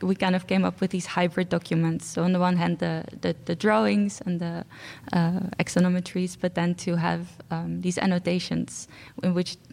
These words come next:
we had conversations on the table and, uh, asking, uh, people,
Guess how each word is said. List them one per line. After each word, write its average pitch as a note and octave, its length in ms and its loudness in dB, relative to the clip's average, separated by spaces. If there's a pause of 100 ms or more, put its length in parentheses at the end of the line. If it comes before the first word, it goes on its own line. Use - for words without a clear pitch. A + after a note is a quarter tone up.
(160)
we F3 420 0
had F3 280 0
conversations F#3 800 4
on F3 120 4
the F3 80 6
table F3 500 4
and, D#3+ 260 2 (380)
uh, - 40 2
asking, E3 760 0
uh, F3 560 -2
people, E3+ 340 0